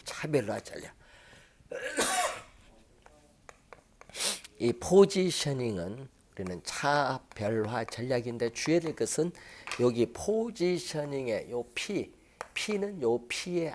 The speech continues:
안 들어옵니다. 주의해야 돼. 포지셔닝 여기 P가 아닙니다. 자, 우선은 그걸 보시면 되겠고, 작년에 요 포피를 출제했죠. 포피는 목표로 하는 시장에 도달하기 위해서 통제가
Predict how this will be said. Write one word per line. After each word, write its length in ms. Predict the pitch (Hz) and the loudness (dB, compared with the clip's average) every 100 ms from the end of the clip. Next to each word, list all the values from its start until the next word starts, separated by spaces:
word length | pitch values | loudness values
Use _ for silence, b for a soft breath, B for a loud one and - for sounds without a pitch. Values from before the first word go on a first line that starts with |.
| - | -8
안 240 | - 123 | -8 -6
들어옵니다. 520 | 110 107 95 82 78 104 139 - - - - | -4 -4 -4 -8 -4 -4 -4 -8 -20 -16 -10
주의해야 360 | - 107 85 80 | -4 -2 -2 -6
돼. 60 | - - | -16 0
포지셔닝 560 | 175 170 156 147 113 | 2 2 0 -2 2
여기 220 | 107 101 | 0 0
P가 460 | 101 - 175 151 101 | -8 -8 -6 -2 -4
아닙니다. 680 | - 101 113 - - 127 156 - - B B B B B B B B B | -4 -8 -8 -10 -4 -2 -2 -4 -14 B B B B B B B B B
자, 200 | - 80 - | -6 -4 0
우선은 600 | 160 156 151 143 160 - - - - - | 2 4 4 2 -2 -12 -20 -20 -20 -10
그걸 280 | - 120 113 | 2 4 4
보시면 380 | 120 113 117 104 | 4 2 2 0
되겠고, 380 | 101 - 78 60 | 0 0 -4 -2
작년에 640 | - 135 156 160 147 127 - | 0 2 6 6 6 2 2
요 120 | 120 104 | 0 0
포피를 640 | - - - - - 196 170 | -4 -4 -4 0 2 2 0
출제했죠. 640 | - 123 107 95 - - - B B B - | -2 -8 -6 -8 -8 -12 -12 B B B 2
포피는 800 | - 175 - - 190 135 104 147 B B - | 6 8 8 6 8 6 4 -4 B B -4
목표로 840 | 123 143 - - - 202 202 175 | 4 4 4 -4 2 4 6 4
하는 320 | 160 165 156 | 6 4 4
시장에 420 | 139 143 139 135 131 | 4 4 4 4 2
도달하기 640 | - 120 123 120 117 107 110 | 2 2 4 2 2 0 0
위해서 400 | 104 - - - B B B B - | 0 -2 -6 -10 B B B B -10
통제가 840 | - 196 202 190 170 156 139 120 | -2 0 2 0 2 4 4 2